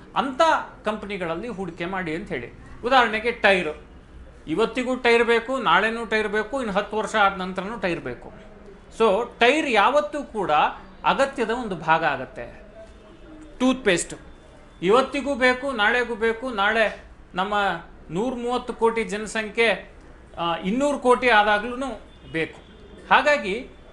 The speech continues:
ನಾವು ಯಾವ ವಸ್ತುವಿನ ಮೇಲೆ, ಯಾವ ಕಂಪನಿಯ ಮೇಲೆ ಹೂಡಿಕೆ ಮಾಡ್ತೀವಿ, ಆ ಕಂಪನಿಯ ಭವಿಷ್ಯ ಹೇಗಿರುತ್ತೆ, ಆ ಕಂಪನಿ ಮಾಡಿರ್ತಕ್ಕಂಥ ಪ್ರಾಡಕ್ಟ್ ಎಷ್ಟು ದಿನ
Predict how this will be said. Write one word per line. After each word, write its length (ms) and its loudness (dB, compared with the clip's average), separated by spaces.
ನಾವು 300 -2
ಯಾವ 480 0
ವಸ್ತುವಿನ 540 -2
ಮೇಲೆ, 420 -2
ಯಾವ 260 2
ಕಂಪನಿಯ 560 -6
ಮೇಲೆ 220 -4
ಹೂಡಿಕೆ 420 -6
ಮಾಡ್ತೀವಿ, 640 -4
ಆ 80 6
ಕಂಪನಿಯ 600 -2
ಭವಿಷ್ಯ 480 0
ಹೇಗಿರುತ್ತೆ, 760 0
ಆ 60 4
ಕಂಪನಿ 520 -2
ಮಾಡಿರ್ತಕ್ಕಂಥ 840 -2
ಪ್ರಾಡಕ್ಟ್ 580 4
ಎಷ್ಟು 360 0
ದಿನ 160 -4